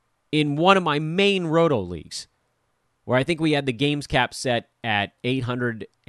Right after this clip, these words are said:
or eighty-eight per starting slot, but we made it much easier to actually use up the games played. Uh, and, like, I, I couldn't for the life of me get anywhere near it.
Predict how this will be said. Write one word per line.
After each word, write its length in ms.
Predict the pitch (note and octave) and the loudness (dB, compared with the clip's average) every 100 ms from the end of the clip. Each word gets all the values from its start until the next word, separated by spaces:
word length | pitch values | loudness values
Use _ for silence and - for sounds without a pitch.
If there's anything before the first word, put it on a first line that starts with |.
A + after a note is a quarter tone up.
| G2 - | -12 -6
or 120 | B2+ - | -6 -2
eighty-eight 640 | D#3 C#3+ B2+ C#3 - - _ _ | -2 0 -2 -4 -8 -16 _ _
per 200 | - C#3 | -4 -4
starting 460 | C3 - A#2 C3 C3+ | -2 0 0 0 -6
slot, 420 | - C3+ C3+ C3+ | -6 0 2 2
but 80 | A2+ | -2
we 60 | |
made 180 | A#2 B2 | 0 -2
it 80 | G#2 | -2
much 200 | G#2+ - | -6 -6
easier 300 | G#2+ G2+ A2+ | -8 -6 -4
to 80 | G2+ | -2
actually 520 | F2+ F#2 G2+ F#2+ D#2 _ _ _ _ - | -2 -4 -8 -10 -12 _ _ _ _ -18
use 420 | G#2 A2+ B2+ A2+ | -8 -2 -2 0
up 140 | B2 | -2
the 80 | - | -4
games 300 | G2+ A2 G#2+ | -4 -6 -6
played. 400 | - G#2 G#2+ C3 - _ _ _ _ _ - | -6 -2 -2 -4 -12 _ _ _ _ _ -4
Uh, 460 | A2 G#2 F#2+ F2 D2+ _ _ _ _ _ _ _ _ | -2 0 0 -2 -4 _ _ _ _ _ _ _ _
and, 480 | C#3 C3 B2+ A#2 G2 _ _ _ _ - - _ _ _ _ | -2 -2 -4 -8 -12 _ _ _ _ -20 -20 _ _ _ _
like, 220 | B2 B2 - | -6 -4 -4
I, 200 | - C3+ - - _ _ _ _ _ _ _ _ _ _ _ _ _ _ _ _ _ | -10 -12 -14 -20 _ _ _ _ _ _ _ _ _ _ _ _ _ _ _ _ _
I 140 | C#3+ G3+ | 2 2
couldn't 340 | - E3 C3+ | 2 2 0
for 160 | - A#2 | -4 -6
the 100 | F2+ | 0
life 300 | A#2 E3+ C3 | 2 2 0
of 100 | G2+ | -6
me 180 | F2 D2+ | -8 -6
get 220 | A2+ A#2+ | -2 0
anywhere 340 | C3 G#2+ F2 | 0 -2 -4
near 240 | G2+ B2+ | -2 -2
it. 120 | D2+ | -4